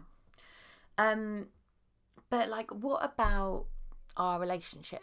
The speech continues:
Because I think, and this is probably the main reason that I wanted us to sort of, like, have a chat and, and record it for a podcast episode, is because I don't feel that there's enough conversation out there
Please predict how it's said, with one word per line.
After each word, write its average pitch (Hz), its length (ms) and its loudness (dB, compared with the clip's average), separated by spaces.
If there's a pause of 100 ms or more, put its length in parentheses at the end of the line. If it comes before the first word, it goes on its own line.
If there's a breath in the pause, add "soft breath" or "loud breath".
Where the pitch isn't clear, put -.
(140)
Because 175 560 -2 (1400)
I 220 280 6
think, 190 440 -4
and 196 160 2
this 240 220 6
is 196 60 -12
probably 170 600 -6 (640)
the 185 60 -2
main 175 420 0
reason 165 280 -8
that - 80 -10
I 165 120 -4
wanted 165 280 -6
us - 180 -10
to 170 400 -8 (600 soft breath)
sort - 120 -10
of, - 60 -10
like, 165 100 -2
have 175 240 0
a 165 320 0
chat - 440 0
and, 160 380 -6 (120)
and 160 140 -8
record 165 280 -2
it - 120 -12
for 143 120 -8
a 147 60 -4
podcast - 440 -8
episode, - 400 -14
is 170 120 -10
because 170 260 -8 (100)
I 226 440 0
don't 190 340 -4
feel 170 380 -2
that - 160 -8
there's 170 240 -4
enough 180 420 -4
conversation 175 640 -10
out 160 180 -8
there - 380 -8